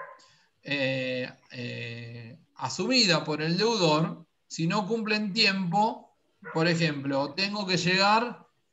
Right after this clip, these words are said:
a una audiencia en tribunales, ¿sí? Eh, encargo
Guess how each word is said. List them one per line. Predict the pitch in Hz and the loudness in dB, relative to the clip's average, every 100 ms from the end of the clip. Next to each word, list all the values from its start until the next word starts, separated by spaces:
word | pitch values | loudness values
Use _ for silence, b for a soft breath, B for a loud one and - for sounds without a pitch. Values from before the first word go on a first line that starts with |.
| _ _ _ - | _ _ _ 2
a | 165 | 2
una | 208 214 | 4 2
audiencia | 196 202 220 220 226 214 185 220 214 240 277 - _ _ _ _ _ | 2 2 2 2 2 0 0 2 2 2 0 -12 _ _ _ _ _
en | 156 165 180 190 | 0 2 2 0
tribunales, | 175 175 180 180 143 127 120 - - _ | 2 2 4 4 2 2 -4 -8 -20 _
¿sí? | - 151 170 - - _ _ _ _ | -2 2 2 0 -10 _ _ _ _
Eh, | - 135 135 131 131 135 135 - - | -6 -4 -2 -4 -6 -10 -14 -18 -12
encargo | 156 160 165 202 214 226 226 233 240 - | -4 0 2 4 4 6 6 4 0 -6